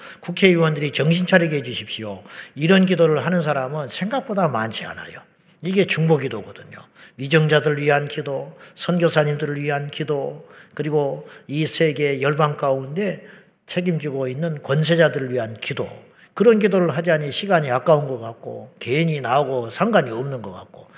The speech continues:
근데 이제 그런 소수의 사람들이 중보기도를 하는 사람들이 있어요. 이 사람들이 도고의 기도에 눈을 뜬 사람이라 이 말이에요. 그리고 마지막 단계가 감사. 감사의 기도는 최고봉의 기도라 할 수 있어요.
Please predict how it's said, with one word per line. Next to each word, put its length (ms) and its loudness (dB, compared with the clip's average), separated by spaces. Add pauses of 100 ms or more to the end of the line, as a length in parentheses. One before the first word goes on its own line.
(240)
근데 180 0
이제 100 6
그런 480 6
소수의 520 0
사람들이 840 0 (200)
중보기도를 840 2
하는 140 -2
사람들이 380 0
있어요. 340 -10 (360)
이 100 -4
사람들이 580 4
도고의 640 4
기도에 380 0
눈을 360 4
뜬 160 -6
사람이라 380 0
이 80 -16
말이에요. 260 -20 (380)
그리고 240 4
마지막 480 6
단계가 420 -2
감사. 580 -8 (360)
감사의 640 6
기도는 400 -2
최고봉의 880 2
기도라 300 -4
할 80 -8
수 160 -10
있어요. 220 -12